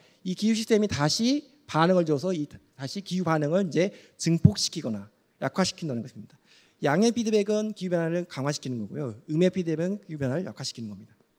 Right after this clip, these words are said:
그래서 만약에 기후 변화에 양의 피드백이 음의 피드백보다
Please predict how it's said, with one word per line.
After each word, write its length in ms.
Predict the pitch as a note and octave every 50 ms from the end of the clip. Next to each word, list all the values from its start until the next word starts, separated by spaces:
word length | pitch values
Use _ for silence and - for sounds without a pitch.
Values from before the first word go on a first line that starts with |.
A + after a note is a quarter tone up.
| _ _ _ _ _ _ _ _ -
그래서 680 | - G3+ A#3+ B3 - F3+ D#3 D#3+ D#3+ C#3+ A#2 G#2+ G#2 - _ _ _ _ _ _ -
만약에 800 | - C#3 D3 E3 G3 G3 F#3+ D#3 C#3 C3 C3+ C3+ A#2+ G#2 A2+ - _ _ _ _ _ _ _ _ -
기후 260 | - F3 F#3 G#3 A3
변화에 720 | G3+ F#3+ F#3+ F#3+ F3 E3+ D#3 C3 B2+ B2+ B2+ A#2+ G#2+ A#2+ - _ _ _ -
양의 380 | D3 C3+ B2+ C#3+ E3+ G#3 A#3 A3+
피드백이 800 | - - A#3 A3+ A3+ G#3 E3 B2 - C3 C#3+ D3 C3+ A#2 A#2 - _ _ _ _ _ - D3+
음의 260 | C#3+ D#3+ F#3 G#3+ G#3
피드백보다 880 | G#3 - B3+ A#3+ A#3 A3 G#3 - - C3+ B2 B2 A#2+ A#2+ A2+ G#2+ A2